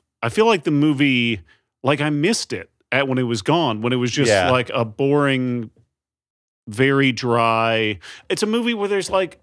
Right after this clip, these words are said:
Speaker 1: like, like you said, like, each time there's any kind of conflict or any kind of setback,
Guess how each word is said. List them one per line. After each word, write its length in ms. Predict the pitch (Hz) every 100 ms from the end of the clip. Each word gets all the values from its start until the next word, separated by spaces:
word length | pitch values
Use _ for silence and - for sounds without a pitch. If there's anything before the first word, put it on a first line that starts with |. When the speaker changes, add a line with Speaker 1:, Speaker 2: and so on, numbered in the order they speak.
| _
Speaker 1:
like, 320 | 156 190 196
like 240 | 147 160 151
you 60 |
said, 200 | - 175
like, 160 | 120 110
each 280 | 139 160 -
time 220 | 160 151
there's 180 | 139 113
any 180 | 127 139
kind 240 | 135 127
of 80 | 117
conflict 640 | 123 127 123 127 104 - -
or 140 | 117 113
any 180 | 110
kind 240 | 110 117 107
of 100 | 98
setback, 540 | - 107 - 95 -